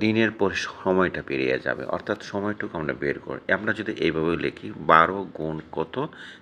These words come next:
তিন দিনে করে ক-, আর পরে হলো আমাদের এই নয়জন শ্রমিকে যেহেতু কাজটা করে, নয় দিয়ে আমরা কি ভাগ করব? এটা কাটে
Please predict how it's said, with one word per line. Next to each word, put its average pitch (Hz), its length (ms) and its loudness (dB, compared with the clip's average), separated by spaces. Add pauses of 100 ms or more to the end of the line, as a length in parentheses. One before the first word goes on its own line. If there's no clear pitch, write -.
(100)
তিন 107 240 2
দিনে 78 200 2
করে 71 360 2
ক-, 85 120 0 (640)
আর 76 220 4
পরে 107 320 0
হলো 123 220 0
আমাদের 107 340 2 (440)
এই 78 280 0
নয়জন 98 380 2
শ্রমিকে 110 440 -4
যেহেতু 107 300 -4
কাজটা 90 360 2
করে, 90 180 0
নয় 78 220 2
দিয়ে 76 160 -2
আমরা 78 160 0
কি 87 240 -6
ভাগ 69 180 0 (100)
করব? - 320 -8
এটা 90 180 0
কাটে 87 380 -2